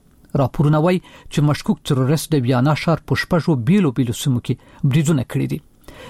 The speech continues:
سیمه ییز رسنۍ وایي چې په دغو حملو کې لږ تر لږه دوه تنه وژل شوي او د یوه پولیس په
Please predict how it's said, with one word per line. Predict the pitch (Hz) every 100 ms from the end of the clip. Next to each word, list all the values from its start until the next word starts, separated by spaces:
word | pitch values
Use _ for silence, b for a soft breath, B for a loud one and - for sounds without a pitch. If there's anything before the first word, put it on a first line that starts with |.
| B -
سیمه | - 143
ییز | 156 -
رسنۍ | 156 - 147 170
وایي | 170 165 B B
چې | -
په | 151
دغو | 151 139 147
حملو | 113 135 127 180
کې | - 160 _ 143
لږ | 185 -
تر | -
لږه | 117 117 135
دوه | 120 151
تنه | 185 185 180
وژل | 170 175 -
شوي | 185 180 B B -
او | 135
د | 123
یوه | 131 123
پولیس | - 131 -
په | -